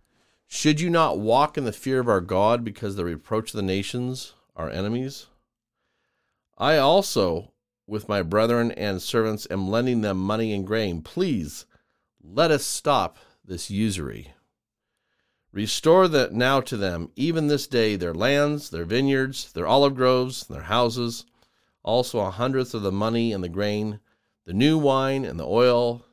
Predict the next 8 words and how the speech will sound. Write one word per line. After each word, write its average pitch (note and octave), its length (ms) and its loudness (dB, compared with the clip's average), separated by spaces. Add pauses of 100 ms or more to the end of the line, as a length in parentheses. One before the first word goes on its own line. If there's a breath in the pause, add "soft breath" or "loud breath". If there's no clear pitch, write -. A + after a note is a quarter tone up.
(100)
that - 240 -12
you B2 380 -2 (140)
have G2+ 440 -2 (400)
charged F2+ 680 -4
them.' C2+ 420 -10 (1600)
So - 220 -2
they C3+ 180 4
said, A#2 560 0